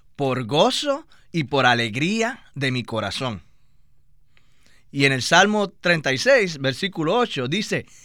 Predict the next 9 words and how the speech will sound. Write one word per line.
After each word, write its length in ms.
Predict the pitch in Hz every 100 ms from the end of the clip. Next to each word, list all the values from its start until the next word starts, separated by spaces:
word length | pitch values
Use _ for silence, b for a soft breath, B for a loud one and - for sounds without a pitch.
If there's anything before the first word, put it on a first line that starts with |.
| b b
"Serán 760 | - 165 151 139 165 214 226
completamente 1400 | 208 175 147 131 - 175 214 220 208 190 208 226 240 233 220
saciados 1300 | - 180 147 110 - - 233 294 233 127 80 - - - _ _ -
de 180 | 123 143
la 140 | 139
grosura 760 | 131 127 123 - 170 175 175 156
de 140 | 131
tu 180 | 127 110
casa, 380 | 131 135 -